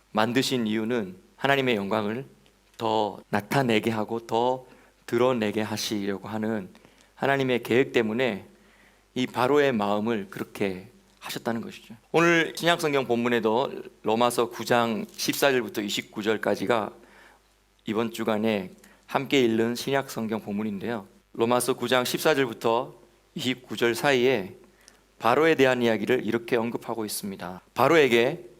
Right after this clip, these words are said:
하나님께서 이렇게 말씀하셨다는 것입니다. "내가 이 일을 위하여 너를 세웠으니," 곧 어떤 일이냐면, "너로 말미암아 내 능력을 보이고 내 이름이 온 땅에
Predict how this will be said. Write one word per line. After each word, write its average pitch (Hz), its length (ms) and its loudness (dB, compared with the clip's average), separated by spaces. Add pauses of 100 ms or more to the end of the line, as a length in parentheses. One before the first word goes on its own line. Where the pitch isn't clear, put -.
하나님께서 131 520 0
이렇게 117 480 2
말씀하셨다는 117 720 -2
것입니다. 98 340 -6
"내가 117 500 2 (400)
이 139 220 2
일을 170 580 0 (280)
위하여 113 600 0 (320)
너를 110 300 0
세웠으니," 135 640 -4 (140)
곧 - 480 0 (460)
어떤 143 260 0
일이냐면, 123 580 0 (560)
"너로 127 280 4
말미암아 117 640 2 (340)
내 131 160 6
능력을 123 420 2 (100)
보이고 101 540 -4 (400)
내 131 180 4
이름이 156 440 2
온 127 300 0
땅에 156 440 2